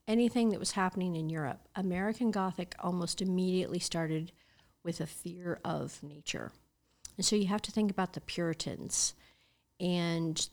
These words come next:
their association really almost immediately with the woods and the outdoors and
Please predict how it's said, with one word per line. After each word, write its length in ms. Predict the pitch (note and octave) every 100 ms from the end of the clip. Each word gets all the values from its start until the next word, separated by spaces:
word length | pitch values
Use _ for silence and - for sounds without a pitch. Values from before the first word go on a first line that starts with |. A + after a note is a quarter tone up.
| F#3
their 500 | F3 F3+ F#3 F#3 F3+ - -
association 960 | F#3+ - F3+ - E3 E3+ - E3 D#3+ D#3+ - _ _ F#3
really 360 | G3+ A3 G#3 F3
almost 300 | F3 - D#3+
immediately 600 | E3+ E3+ E3+ - D#3+ D3+
with 440 | E3 E3+ D#3+ -
the 100 | E3
woods 760 | E3 F3 F3 G3+ G3+ - - - - _ _ _ _ F3+
and 220 | E3+ E3
the 180 | E3+ -
outdoors 920 | D#3+ - - E3 E3+ F3 F3 F3 -
and 380 | E3 E3 E3+